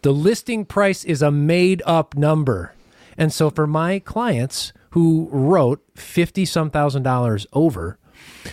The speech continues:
the buyer's agent and I had a private conversation where we said, "Boy, I think the listing agent maybe underpriced this to create the feeding frenzy that was."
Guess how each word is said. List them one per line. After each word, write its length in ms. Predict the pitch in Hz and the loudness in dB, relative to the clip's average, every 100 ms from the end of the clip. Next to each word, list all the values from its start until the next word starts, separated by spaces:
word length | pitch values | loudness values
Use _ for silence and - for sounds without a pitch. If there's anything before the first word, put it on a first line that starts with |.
| - _ _ - - | -20 _ _ -20 -14
the 360 | 151 139 151 | -8 0 0
buyer's 400 | 139 190 269 151 127 | 0 -2 0 -2 0
agent 320 | 123 120 110 | -2 -2 -2
and 140 | 107 | 0
I 240 | 107 110 113 | 0 2 0
had 240 | 98 117 | 0 0
a 340 | 113 104 98 - _ | 2 0 -2 -4 _
private 380 | - 185 190 110 | -6 -2 -2 -4
conversation 680 | - 101 90 90 87 - 170 | -6 -8 -8 -8 -6 -2 2
where 220 | 143 131 | 4 2
we 140 | 131 131 | 2 0
said, 380 | - 147 139 - _ _ _ - | 0 0 -2 -8 _ _ _ -6
"Boy, 280 | 175 131 87 | -2 -2 -2
I 100 | 95 | -8
think 220 | 202 220 | -8 -4
the 100 | 120 | -2
listing 380 | 110 135 123 110 | -2 0 0 2
agent 380 | 107 104 101 - _ _ | 2 0 -2 -4 _ _
maybe 420 | - 120 180 156 - | -4 0 0 -2 -2
underpriced 680 | 143 185 165 120 - 175 - | -4 -2 -4 -4 -2 -2 -2
this 260 | 117 113 - | -2 -2 -2
to 140 | - | -6
create 400 | 110 123 135 185 | -4 0 2 2
the 80 | - | -2
feeding 460 | - - 208 156 110 | -6 -2 0 0 -4
frenzy 500 | - 107 101 107 110 | -4 -2 0 0 0
that 260 | 98 113 | 0 -2
was." 540 | 92 127 82 71 - | 0 0 -2 -8 -12